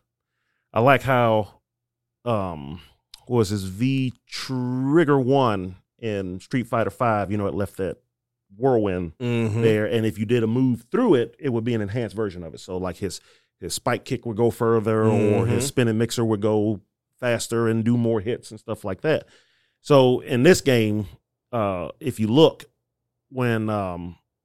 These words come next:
Speaker 1: he's, he'll do the whirlwind, but if he does the charge one, it'll leave, it'll leave, like, a little
Speaker 2: Yeah.
Speaker 1: spinner right there. And if you do one of your moves out of it, I think it shows it there, then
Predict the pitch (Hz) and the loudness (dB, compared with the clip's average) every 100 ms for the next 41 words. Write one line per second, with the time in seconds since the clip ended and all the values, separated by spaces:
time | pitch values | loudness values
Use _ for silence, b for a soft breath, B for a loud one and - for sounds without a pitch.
0 | _ _ - 123 107 - 98 127 123 117 | _ _ -8 -4 -4 -6 -6 0 2 4
1 | 139 117 113 185 170 117 113 107 107 104 | 4 6 6 4 4 4 2 2 0 0
2 | 113 117 98 92 - 254 285 143 120 117 | 0 0 0 -4 0 2 2 0 -2 -2
3 | 113 107 117 135 131 117 104 - _ _ | -2 0 2 0 0 -2 -4 -12 _ _
4 | _ _ _ - 117 110 123 123 117 104 | _ _ _ -4 0 2 2 2 0 0
5 | 110 110 98 95 _ _ _ 120 113 110 | 2 2 0 -4 _ _ _ -2 2 4
6 | 120 107 95 _ _ _ _ 120 117 107 | 4 2 -4 _ _ _ _ 0 0 2
7 | 139 175 196 - 135 123 123 120 120 147 | 0 0 -4 -8 -4 0 0 0 4 4
8 | 147 131 113 - _ 120 127 131 113 135 | 4 2 -4 -16 _ -10 -4 -2 2 4
9 | 269 233 120 113 110 110 101 139 - 175 | 4 4 0 0 0 0 -2 -2 2 4
10 | 233 123 98 101 92 92 _ _ _ _ | 4 2 0 0 0 -4 _ _ _ _
11 | 117 120 101 101 | 2 2 2 -2